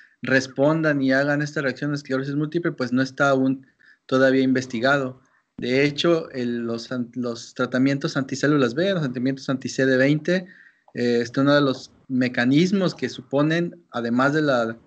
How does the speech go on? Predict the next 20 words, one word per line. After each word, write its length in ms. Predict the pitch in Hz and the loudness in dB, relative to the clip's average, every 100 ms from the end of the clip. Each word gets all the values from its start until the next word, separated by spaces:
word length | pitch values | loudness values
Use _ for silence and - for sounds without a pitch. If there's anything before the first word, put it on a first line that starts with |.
| - - | -20 -8
disminución 540 | 127 123 123 120 - 143 | -4 0 0 0 0 0
de 60 | |
la 60 | 147 | 0
inflamación 560 | 135 120 117 113 143 | 0 -2 -2 -2 -2
por 120 | 156 135 | -2 -2
la 60 | |
eliminación 500 | 120 117 117 113 139 | 0 0 -2 -2 0
de 80 | 139 | 2
las 140 | 131 - | 0 0
células, 480 | 147 165 185 196 - _ _ _ _ | 0 2 2 0 -6 _ _ _ _
es 580 | 139 139 147 160 - - _ _ _ | 0 4 4 2 -4 -12 _ _ _
que 720 | - 156 156 151 151 156 151 - | 0 4 4 4 2 2 -2 -6
al 180 | 135 135 | -4 -2
eliminar 400 | 135 135 135 147 | 0 2 2 0
las 120 | 151 | 0
células 300 | 170 165 156 | 0 0 0
B, 140 | 160 | 0
pues 320 | 180 165 - - | -2 -4 -10 -6
también 280 | 135 139 | -4 -4
están 440 | 147 147 143 143 | -6 -4 -4 -4